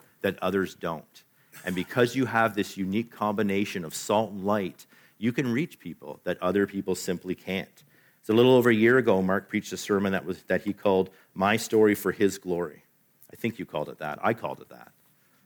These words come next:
And basically, we heard the testimony from a number of people from our, from our congregation. We heard from Nellie, we heard from Bev, we heard from Vanessa. And each story was so very different. And the way people responded to each story was so very different.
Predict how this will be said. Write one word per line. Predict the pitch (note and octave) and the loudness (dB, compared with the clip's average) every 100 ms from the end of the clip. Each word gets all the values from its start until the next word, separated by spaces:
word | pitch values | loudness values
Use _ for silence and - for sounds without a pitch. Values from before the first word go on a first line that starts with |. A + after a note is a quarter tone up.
| _ _ _ _ _ _ | _ _ _ _ _ _
And | A#2 | 4
basically, | B2 D3 C#3+ C#3+ C#3 | 6 6 4 4 6
we | C3 | 6
heard | B2 C#3 | 4 4
the | C3+ | 4
testimony | - C3 - C3 A#2 | 2 0 0 0 0
from | A2+ A#2 | 0 0
a | A2 | 2
number | A2 A2+ A#2 | 2 2 0
of | - | -2
people | A#2+ A#2+ G#2+ | -6 -2 -4
from | - A2 G#2+ | 0 2 2
our, | G2+ | 0
from | F2+ A2 G#2+ | 0 0 0
our | |
congregation. | G#2 G#2+ G#2+ G2+ G#2 A#2 G#2 | -2 -2 0 2 0 0 -2
We | F#2 | 0
heard | A#2 | 0
from | A2 G#2 | 0 2
Nellie, | G2+ A2 A2 | 2 2 2
we | G#2 | 0
heard | A#2 G2+ | 0 0
from | G#2 | -2
Bev, | F#2 G2+ G2+ G2 | 2 2 2 0
we | G2+ | -2
heard | G2 G2+ | 0 -2
from | G#2+ | -2
Vanessa. | G2 G2 G2+ - G#2 G2 - - - | -2 0 -2 0 -2 -2 -8 -20 -8
And | - | 0
each | C#3 F3 | 2 2
story | - E3+ D#3+ | 0 4 6
was | C#3 C3 | 6 4
so | C#3+ | 4
very | C3+ B2+ B2 A2+ | 4 4 4 4
different. | A#2 C#3+ - G2+ F2+ _ _ - | 2 0 -2 -4 -4 _ _ 0
And | |
the | A#2+ | 2
way | A2 B2+ D3 | 6 4 4
people | - C#3+ C#3 | 0 2 2
responded | B2 - - A2+ C#3 A#2+ | 2 -2 -2 0 0 -2
to | G2 | -8
each | D2 F2 | -10 -14
story | - G2 F2 E2 | -10 -6 -4 -4
was | F2 | -8
so | - G#2 F#2 | -4 -2 0
very | F#2 E2+ D#2 | 0 -2 -2
different. | E2+ - - | -8 -12 -16